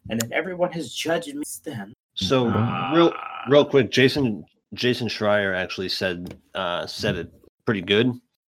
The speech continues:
Speaker 2: "If E three twenty twenty is canceled and the video game publishers wind up doing digital events instead, I expect most of them to look at how little they lose by not being there and how much money they save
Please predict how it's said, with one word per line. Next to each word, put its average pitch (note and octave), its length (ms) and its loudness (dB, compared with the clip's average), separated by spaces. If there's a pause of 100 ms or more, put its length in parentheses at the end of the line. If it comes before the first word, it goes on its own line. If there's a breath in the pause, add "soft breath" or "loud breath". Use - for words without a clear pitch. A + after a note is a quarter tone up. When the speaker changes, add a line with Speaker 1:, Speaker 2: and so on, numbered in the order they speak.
Speaker 2:
"If A#2+ 120 2
E F3 140 8
three D#3+ 180 10
twenty C#3+ 280 6
twenty C3+ 260 4
is A2+ 140 2
canceled B2 460 0
and A2 100 2
the G2 60 0
video A2 260 2
game G#2+ 260 0
publishers G2+ 540 0
wind G2 280 0
up G2 240 -4
doing F#2+ 360 -2
digital A2 380 4
events G#2 280 -2
instead, F2 560 -6
I F#2+ 100 0
expect G2 460 -2
most A2 260 0
of A#2 60 2
them A2+ 160 2
to G#2+ 100 -2
look G#2 220 -2
at G2 100 -2
how G2 140 0
little A#2+ 460 4
they A#2 180 4
lose G2+ 680 0 (380)
by G2+ 140 4
not G2+ 280 2
being G#2 280 0
there F2+ 320 -2
and F#2+ 100 -2
how G2 140 -2
much F#2 240 -2
money F#2+ 260 0
they F2+ 160 -2
save E2+ 440 -6